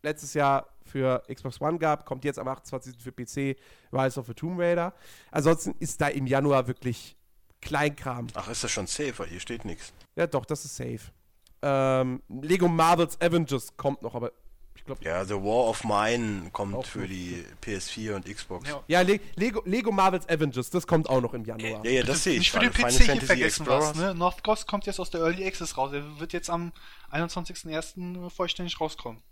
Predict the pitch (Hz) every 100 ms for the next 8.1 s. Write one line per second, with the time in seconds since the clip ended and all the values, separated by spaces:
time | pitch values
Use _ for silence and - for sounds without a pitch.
0 | - - - 127 101 123 - 110 151 -
1 | 143 107 101 - 170 170 160 - 202 143
2 | 131 127 - 139 139 120 107 151 - 151
3 | 147 156 - 123 139 - 101 90 - 104
4 | 160 165 123 120 170 - - 156 135 135
5 | 135 131 139 139 - - 156 - - 151
6 | 151 135 - - 123 123 - - - _
7 | - 139 180 214 - 185 170 170 165 131
8 | 123